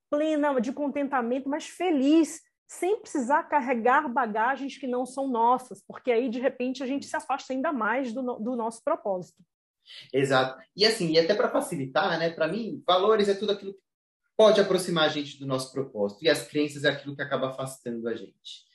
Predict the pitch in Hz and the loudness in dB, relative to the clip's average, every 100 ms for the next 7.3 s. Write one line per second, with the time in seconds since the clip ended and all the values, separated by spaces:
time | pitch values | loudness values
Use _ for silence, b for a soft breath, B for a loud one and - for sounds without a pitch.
0 | b _ 120 131 - B - 208 202 - | b _ -8 -6 -8 B -4 2 2 4
1 | 190 196 190 - 190 214 196 180 196 175 | 2 2 0 -2 -4 -4 -4 -2 -2 -8
2 | - 190 185 165 165 185 202 - _ _ | 0 2 2 2 4 4 4 0 _ _
3 | _ _ _ _ 185 233 233 208 196 170 | _ _ _ _ -6 -2 0 2 4 4
4 | 165 165 160 139 131 156 190 175 175 175 | 2 -2 -4 -2 0 0 0 -2 -2 -2
5 | 175 - 202 202 196 202 202 - 190 190 | -2 -2 4 6 6 4 -2 -2 -2 -2
6 | 196 165 151 143 143 127 - 208 - _ | -2 -4 -4 -4 -8 -14 -14 -18 -20 _
7 | 139 139 | -10 -10